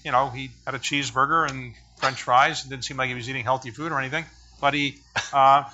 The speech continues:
he told me about this, and I said I was gonna give away my money anyway, so I'm happy to sign this. This says, essentially, that if you have a net worth of a billion dollars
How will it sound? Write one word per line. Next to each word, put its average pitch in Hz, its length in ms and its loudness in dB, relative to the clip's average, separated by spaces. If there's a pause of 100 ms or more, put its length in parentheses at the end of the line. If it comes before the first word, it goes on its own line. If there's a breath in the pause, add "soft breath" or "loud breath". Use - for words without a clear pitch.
he 156 60 -16
told 170 180 -2
me 165 80 -4
about 135 220 4
this, 165 180 -6
and 175 80 0
I 147 60 2
said 143 180 -4
I 139 60 8
was 135 180 -4
gonna 135 300 -6
give 143 160 -2
away 131 180 2
my 123 160 4
money 127 280 -2
anyway, 131 320 -2
so 131 260 -4
I'm 117 140 -6
happy 127 260 -2
to 120 80 -6
sign 143 240 2
this. 127 160 -6
This 214 100 -8
says, 147 320 2 (320)
essentially, 156 500 0
that 135 120 -2
if 143 60 -12
you 143 60 -4
have 151 120 -2
a 156 60 -4
net 165 280 0
worth 147 240 -2
of 127 120 -10
a 123 60 -6
billion 135 320 -2
dollars 110 440 4